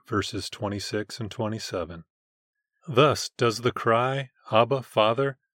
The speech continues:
rise up in our hearts even when we feel as if we could not pray,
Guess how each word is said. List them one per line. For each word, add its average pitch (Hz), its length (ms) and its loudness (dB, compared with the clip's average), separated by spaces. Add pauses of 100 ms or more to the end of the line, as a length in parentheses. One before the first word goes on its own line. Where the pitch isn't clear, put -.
(120)
rise 110 280 4
up 127 200 2
in 117 80 0
our 104 120 -2
hearts 113 380 -2
even 117 380 -4
when 113 180 -4
we 104 120 -2
feel 123 320 -2
as 110 120 -4
if 110 180 -4
we 110 120 -2
could 107 160 -2
not 104 220 -2
pray, 110 420 -2